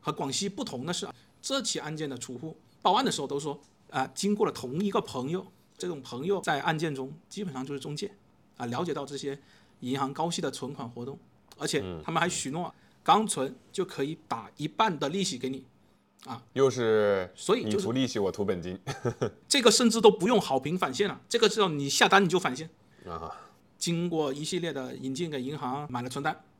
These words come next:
Speaker 1: 和广西那个案子相同的是买了存单，但不同的就是呢，这次通过中介，银行是也有内鬼，内外勾结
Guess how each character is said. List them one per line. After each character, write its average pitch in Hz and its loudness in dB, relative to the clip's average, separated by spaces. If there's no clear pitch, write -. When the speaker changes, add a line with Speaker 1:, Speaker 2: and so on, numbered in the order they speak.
Speaker 1:
和 147 -6
广 139 -8
西 165 -8
那 196 -2
个 160 -6
案 156 -2
子 131 -8
相 151 -8
同 131 -6
的 131 -8
是 135 -12
买 127 -8
了 117 -12
存 120 -12
单， 131 -12
但 185 -6
不 - -14
同 - -8
的 170 -6
就 165 -6
是 151 -6
呢， 127 -10
这 226 2
次 196 0
通 - -8
过 160 -2
中 160 -6
介， 190 0
银 135 -2
行 135 -2
是 160 -4
也 131 4
有 185 8
内 165 2
鬼， 143 -4
内 196 0
外 160 0
勾 247 2
结 160 -4